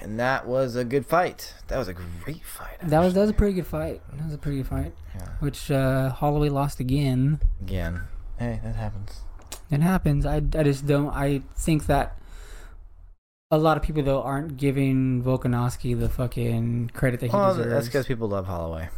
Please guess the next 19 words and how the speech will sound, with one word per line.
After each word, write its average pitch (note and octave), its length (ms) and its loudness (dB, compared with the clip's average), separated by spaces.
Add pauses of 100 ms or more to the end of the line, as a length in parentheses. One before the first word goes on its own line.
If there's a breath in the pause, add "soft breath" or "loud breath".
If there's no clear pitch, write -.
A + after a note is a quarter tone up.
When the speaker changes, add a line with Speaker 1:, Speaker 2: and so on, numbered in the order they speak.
Speaker 2:
Yeah, C3+ 260 2
I C#3 40 2
mean, D3+ 140 4
it's, - 140 -2
it's C#3+ 120 0
Speaker 1:
What C3 80 4
are C#3+ 100 4
you C#3 60 0
Speaker 2:
hard C3+ 80 0
Speaker 1:
gonna C3 120 0
Speaker 2:
not - 120 -4
Speaker 1:
do? C#3 60 -4
Speaker 2:
to C3 40 -4
like B2 300 -4
Holloway. B2 640 -2
Speaker 1:
What C3 160 2
are - 20 2
you A2 80 0
gonna F2+ 160 -4